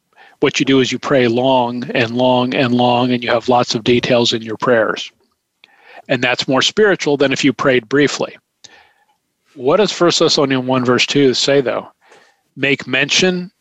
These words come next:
of you in our prayers." Well, if you make mention, does that mean you went on for a long, long, long time, or does it mean you made a pretty brief remark?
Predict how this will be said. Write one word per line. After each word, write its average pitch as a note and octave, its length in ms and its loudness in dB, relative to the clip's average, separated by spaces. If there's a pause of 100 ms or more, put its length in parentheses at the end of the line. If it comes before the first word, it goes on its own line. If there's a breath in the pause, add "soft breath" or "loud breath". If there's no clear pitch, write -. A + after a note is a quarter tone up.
(140)
of C3+ 140 -2
you C#3+ 180 2
in C#3+ 80 0
our C3 120 0
prayers." C#3+ 360 0
Well, C#3 80 0
if - 100 -4
you D3+ 80 4
make C#3+ 240 -2
mention, C#3 360 0
does B2 100 -2
that C#3 160 0
mean C#3 200 0
you B2+ 100 -2
went C3+ 220 -2
on C#3 160 0
for C3 160 -2
a A2+ 60 2
long, C3 480 0
long, C3 380 -2
long C3 320 -2
time, C#3+ 320 -2
or B2+ 60 -2
does B2 160 0
it B2+ 60 0
mean C3+ 400 -4
you C3 140 -2
made C3 240 0
a A2+ 60 -6 (200)
pretty D3+ 200 0
brief C3+ 360 0
remark? B2+ 520 -4